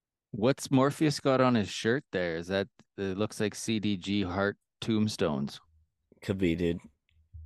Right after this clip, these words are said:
Speaker 2: We've got Tim Stones, we've got tombstones, and we even had gemstones.
Speaker 1: Word.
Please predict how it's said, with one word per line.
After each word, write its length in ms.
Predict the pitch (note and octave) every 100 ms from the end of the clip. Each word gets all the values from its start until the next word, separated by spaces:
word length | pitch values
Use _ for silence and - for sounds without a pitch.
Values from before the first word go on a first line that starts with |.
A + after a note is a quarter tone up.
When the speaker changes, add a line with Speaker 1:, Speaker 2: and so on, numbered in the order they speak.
| -
Speaker 2:
We've 180 | F2 F2
got 240 | E2+ -
Tim 200 | - G2+
Stones, 420 | - G#2 G2 F#2+
we've 160 | F#2 E2+
got 180 | E2+ D#2+
tombstones, 580 | F#2+ F2+ F2 F2 E2+ E2+
and 100 | E2
we 100 | E2
even 180 | E2+ E2+
had 200 | D2+ D#2+
gemstones. 840 | D2+ D#2 D#2+ - D#2 B1 - - _ _ - -
Speaker 1:
Word. 500 | F2 F2 D#2 C#2 -